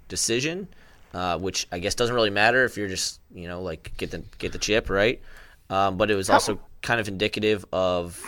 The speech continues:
Speaker 1: Iowa as a whole. Um, Cody Goodwin did this really interesting article. Penn, uh,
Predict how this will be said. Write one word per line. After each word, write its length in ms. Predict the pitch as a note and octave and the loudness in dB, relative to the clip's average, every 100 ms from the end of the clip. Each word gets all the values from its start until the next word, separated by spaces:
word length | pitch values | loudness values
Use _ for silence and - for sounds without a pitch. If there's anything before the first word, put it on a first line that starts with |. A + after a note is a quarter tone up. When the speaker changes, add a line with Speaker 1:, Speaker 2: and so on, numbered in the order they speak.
| - F#2 | -8 0
Speaker 1:
Iowa 360 | G2+ G2 G2 | 2 2 2
as 200 | - F#2+ | 0 -2
a 60 | F2+ | -4
whole. 600 | - F#2+ F#2 G2+ A#2 - | -6 -2 2 2 0 -2
Um, 460 | F2+ F2+ F2 F2 F#2+ - - | -6 -4 -4 -6 -12 -18 -8
Cody 180 | A#2+ G#2+ | -4 -2
Goodwin 240 | A2 G#2+ | -2 -2
did 120 | F#2+ F2 | -4 -6
this 120 | - | -4
really 160 | F#2+ | -4
interesting 320 | F#2 - F2+ F2 | -4 -6 -6 -6
article. 560 | F2+ F2 F#2 F2 E2 - - - - - _ | -6 -4 -4 -4 -6 -12 -20 -20 -20 -20 _
Penn, 240 | - C3 - | 0 0 0
uh, 320 | G2 F2+ E2 | 2 4 2